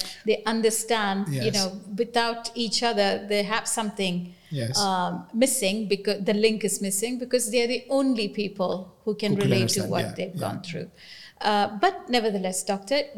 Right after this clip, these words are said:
Speaker 1: do men and women grieve differently?
Speaker 2: Yes, yes. I think men and women respond to life differently. Even in terms of mental health problem, women are more at risk of developing, uh,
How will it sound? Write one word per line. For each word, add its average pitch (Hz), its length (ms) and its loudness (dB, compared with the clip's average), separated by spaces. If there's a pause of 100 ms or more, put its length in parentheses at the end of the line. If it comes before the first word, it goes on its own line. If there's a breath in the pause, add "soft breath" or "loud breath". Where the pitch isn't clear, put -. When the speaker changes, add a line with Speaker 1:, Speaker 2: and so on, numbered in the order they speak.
(100)
Speaker 1:
do 320 340 -2
men 220 360 2
and 208 200 0
women 247 580 -2 (220)
grieve 233 440 -4 (640)
differently? 254 540 -2 (220)
Speaker 2:
Yes, 120 420 -2
yes. 95 340 -4
I 117 40 -6
think 143 280 -2
men 139 280 2
and 123 160 2
women 127 240 2
respond 120 540 0
to 110 100 -4
life 104 240 -8
differently. 110 720 -6
Even 131 280 0
in 117 120 0
terms 117 400 2
of - 320 -4
mental 113 260 -4
health 139 220 -2
problem, 110 320 -4
women 117 300 0
are 120 280 -4
more 127 420 -4
at 127 200 -10
risk - 260 -2
of 117 140 -10
developing, 107 760 -10
uh, 104 200 -8